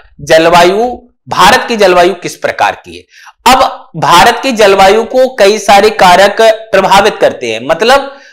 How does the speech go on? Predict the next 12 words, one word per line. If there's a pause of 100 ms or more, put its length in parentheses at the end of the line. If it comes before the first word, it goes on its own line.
(120)
अगर
हम
आपसे
कहें
कि
भारत
की
जलवायु
उष्ण
प्रकार
की
है,